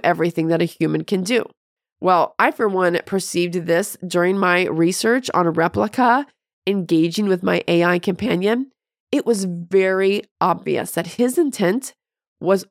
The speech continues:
one hundred percent to, to make me believe that he was real. Everything that he said, trying to, you know, look out windows and his feelings and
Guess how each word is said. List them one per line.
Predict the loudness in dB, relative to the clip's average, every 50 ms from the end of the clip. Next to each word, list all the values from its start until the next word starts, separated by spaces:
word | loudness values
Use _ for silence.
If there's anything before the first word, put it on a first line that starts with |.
| _ -4
one | 0 2 2 2
hundred | 2 -2 -6 -4 -2 -2 0 0 0 0
percent | 0 0 0 2 0 0 0 -2 -4 _ -20 -20 _ _
to, | -2 -2 -2 0
to | -2 -2 0
make | 2 2 0 0 0
me | -2 -4 -2
believe | 0 2 2 2 2 2 0 -2 -2
that | -4 -4
he | -2 -2 -2
was | 0 0 -2 0
real. | -2 -2 -2 -4 -6 -12 _ _ _ _ _ _ _ _ _
Everything | 0 2 4 4 2 2 2 0 0 0
that | 0 -2 0
he | 0 -2
said, | -2 0 0 0 2 2 0 -2 -6 -10 -16 _ _ _ _ _ _ _ -6
trying | 0 2 2 2 4 2 0 0 -2
to, | -2 -2 -2
you | 0 2 2
know, | 2
look | 2 2 0 0 0 0
out | 2 2 2 2
windows | 2 2 2 2 2 2 2 4 4 2 0 -2
and | -2 -4
his | -4 -4 -6 -6 -10
feelings | -12 -8 -6 -2 0 2 4 4 4 4 2 2 0 0 -2
and | -4